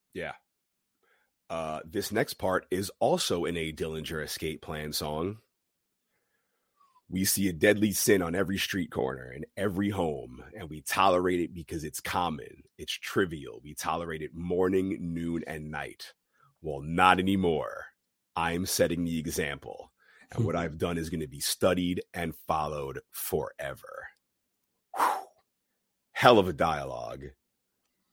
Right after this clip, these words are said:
Speaker 2: And it
Speaker 1: So
Speaker 2: is, in a movie sense, a lot of people have tried to emulate this movie after it came out, so.
Speaker 1: Mills and John Doe go back to arguing about how he got caught,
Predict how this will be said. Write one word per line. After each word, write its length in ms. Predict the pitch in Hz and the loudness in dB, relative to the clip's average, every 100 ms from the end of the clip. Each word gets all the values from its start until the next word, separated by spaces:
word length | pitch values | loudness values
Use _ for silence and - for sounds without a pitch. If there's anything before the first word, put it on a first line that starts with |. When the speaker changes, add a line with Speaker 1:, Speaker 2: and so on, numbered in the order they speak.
| _ - - - | _ -20 -20 4
Speaker 2:
And 200 | 127 127 | 8 10
it 100 | 120 | 10
Speaker 1:
So 60 | 139 | 10
Speaker 2:
is, 380 | 165 123 - - | 10 8 2 2
in 180 | 117 110 | 4 6
a 60 | |
movie 420 | 107 107 135 120 87 | 4 6 6 6 2
sense, 540 | - 82 95 - - _ _ _ _ _ _ _ _ - | 0 -4 -6 -10 -18 _ _ _ _ _ _ _ _ -2
a 40 | |
lot 120 | 110 110 | 2 2
of 60 | |
people 340 | 104 101 101 95 | 2 -2 -2 -2
have 80 | 95 _ | -6 _
tried 260 | - 92 92 | 0 2 2
to 100 | 95 | -2
emulate 400 | 98 90 90 87 | -4 -4 -4 -6
this 220 | 90 - | -8 -8
movie 300 | 98 90 92 | -8 -8 -10
after 240 | 110 - | -12 -16
it 120 | - - | -18 -16
came 200 | - - | -16 -14
out, 140 | - - | -18 -20
so. 180 | - - - _ _ _ _ - - - | -20 -20 -20 _ _ _ _ -20 -16 2
Speaker 1:
Mills 260 | 107 107 101 | 4 6 4
and 100 | 101 | 6
John 280 | 107 104 | 6 8
Doe 160 | 101 104 | 8 6
go 160 | 101 98 | 6 2
back 280 | 101 95 | 2 2
to 100 | - | 0
arguing 480 | - 101 98 95 95 | 2 2 2 0 -2
about 320 | 90 87 87 | 0 2 2
how 220 | 80 92 90 | 0 0 0
he 80 | |
got 260 | 85 85 - | 2 0 2
caught, 360 | 123 104 104 | 8 10 8